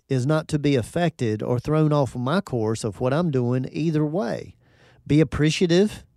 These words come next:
either way. You, you enjoyed it, I'm very appreciative. You didn't enjoy it and you didn't get anything out of it, I'm appreciative for you to speak your truth and to give me the opportunity to make sure that this isn't affecting me in a negative way,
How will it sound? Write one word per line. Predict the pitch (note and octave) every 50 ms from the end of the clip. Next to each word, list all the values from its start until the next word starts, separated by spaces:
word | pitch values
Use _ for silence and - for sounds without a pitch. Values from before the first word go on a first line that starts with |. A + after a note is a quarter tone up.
| _ -
either | C#3 C#3+ D3+ D#3+ E3+
way. | E3+ F#3 A#3 C4 A#3+ E2 - G#2 - _ _ _ -
You, | A#2+ B2 C3 C3 C3 C3+ - -
you | - C3 C3+ C3+ C#3
enjoyed | C#3 C3 A#2+ B2 C#3+ E3 F#3+ G3
it, | G#3 G#3+ G3+ _ _ _ _ -
I'm | C3 C3+ C3+
very | D3 F3 F3 E3
appreciative. | D#3 B2 - F3 F3 F3+ D3+ - - A2 G#2 F2+ E2+ - _ - - - - - _ _ _
You | - A#2+ C3 C#3 C#3
didn't | C3+ A2+ C#3+ E3+ G3+ G3+
enjoy | G3 G3 F3+ D#3 E3 E3+ E3+ E3+ E3+
it | E3+ E3 D#3+ - _
and | - D3 C#3 C#3 C3+ C3+
you | C3
didn't | C3 D3+ D#3+ -
get | D3 C#3+ D3
anything | D3 C#3 - D3+ D3 C#3+ C#3+
out | C#3+ C#3+ D3
of | D3 C#3
it, | C#3+ -
I'm | - D3 E3+ E3+
appreciative | D3+ - - D3 C#3+ C3 - - C3+ B2
for | - C#3
you | C#3 C3
to | C3 B2+
speak | - - - D3 C#3 -
your | - C3
truth | A#2+ - - G3 F#3+ D3+ G#2+ E2+ - - - _ _ _ _ _ _ _ -
and | - C3+ C3
to | - C3+
give | C3 D3 D#3+ D#3
me | D#3 E3 F#3 G3
the | D#3+ D#3 C#3+
opportunity | C#3 C3 A#2+ - - - E3+ F3 E3+ D#3 C#3 C3+ A#2+
to | - B2+
make | C3 C#3 C#3 C#3+ -
sure | - - D3 C#3+ C3
that | C3 B2+ B2
this | C3 B2+ B2 - C#3
isn't | C3+ A#2+ A#2+ B2+ A#2 - _ _ _ _ _ _ -
affecting | - C3 - - G#3 A3 - - D3+ C3+ A#2+
me | A2 A2 G2+ G2 F#2+ F#2 - -
in | - B2+ B2
a | A#2+
negative | A#2+ B2+ C3 B2+ C3 B2 B2+ B2
way, | C3 D#3+ G3+ G#3 D3 G#2 G2+